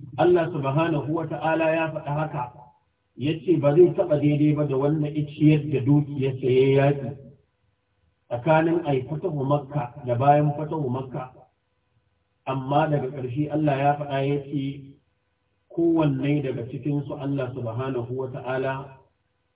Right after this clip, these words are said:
ya yi masa ainihin wato alƙawari mai kyau. A ina Allah ya faɗi wannan a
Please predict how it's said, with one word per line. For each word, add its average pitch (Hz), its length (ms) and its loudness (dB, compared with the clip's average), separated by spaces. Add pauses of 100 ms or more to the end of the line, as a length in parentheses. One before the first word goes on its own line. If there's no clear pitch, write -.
(180)
ya 143 400 4
yi 151 120 4
masa 151 360 0
ainihin 135 400 -4
wato 135 320 -6
alƙawari 127 760 -6
mai 110 240 -6
kyau. 107 220 -12 (840)
A 143 140 -4
ina 156 240 2
Allah 165 280 6
ya 156 100 2
faɗi 147 200 -6
wannan 147 400 2
a 123 80 -6